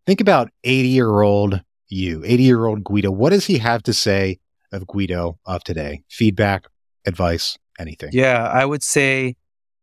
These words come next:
Speaker 2: start now. In that same interview, and I love this interview, if, if anybody ever wants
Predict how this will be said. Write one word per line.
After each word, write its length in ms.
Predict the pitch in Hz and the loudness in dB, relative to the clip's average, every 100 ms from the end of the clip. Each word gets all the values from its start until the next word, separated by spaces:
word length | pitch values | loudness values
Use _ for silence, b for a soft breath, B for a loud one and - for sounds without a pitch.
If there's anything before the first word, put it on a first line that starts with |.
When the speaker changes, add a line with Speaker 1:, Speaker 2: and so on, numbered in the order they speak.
| - | -8
Speaker 2:
start 560 | - - 143 135 135 139 | -4 0 4 4 2 0
now. 640 | 123 127 123 117 107 101 - _ _ _ - | 2 4 2 0 -4 -6 -12 _ _ _ 0
In 60 | |
that 180 | 147 131 | 0 0
same 360 | - 160 175 156 | 0 2 2 2
interview, 580 | 165 135 123 113 110 113 _ _ _ _ | -2 0 0 -2 -4 -8 _ _ _ _
and 120 | 135 | 0
I 80 | 143 | 2
love 220 | 143 160 | 4 2
this 180 | 156 139 | 2 2
interview, 440 | 143 139 123 117 117 | 2 2 2 0 -2
if, 120 | 113 | -8
if 160 | - 120 | -12 -2
anybody 320 | 131 131 127 123 | 0 2 0 0
ever 160 | 117 | 0
wants 340 | 117 123 120 | 2 2 2